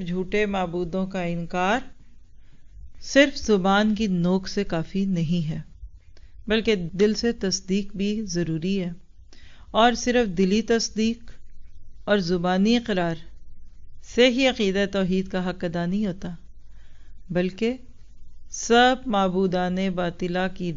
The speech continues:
डट कर तरदीद करना ज़रूरी है। फिर इस पर भी बस नहीं है, बल्कि लोगों में मोहब्बत का मेयार ही अक़ीदा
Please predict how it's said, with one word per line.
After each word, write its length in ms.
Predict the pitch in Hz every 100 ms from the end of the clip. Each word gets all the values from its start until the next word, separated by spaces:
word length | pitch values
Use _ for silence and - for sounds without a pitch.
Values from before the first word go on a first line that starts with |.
| 135
डट 240 | 185 202 202
कर 220 | 233 226 -
तरदीद 720 | 190 185 170 160 190 214 220
करना 380 | - 175 165 175
ज़रूरी 440 | 175 170 160 170
है। 180 | 170 175 - - - - - - - - - - - -
फिर 100 | 208
इस 100 | 208
पर 160 | 226 226
भी 140 | 233
बस 280 | 190 175 -
नहीं 160 | 170 165
है, 160 | 165 170 - - - - - - - - -
बल्कि 260 | 208 208 196
लोगों 400 | 190 190 185 190
में 160 | 180 175
मोहब्बत 640 | 175 160 175 160 190 190
का 180 | - 180
मेयार 500 | 170 170 170 190 220
ही 200 | 196 196
अक़ीदा 500 | 190 196 175 165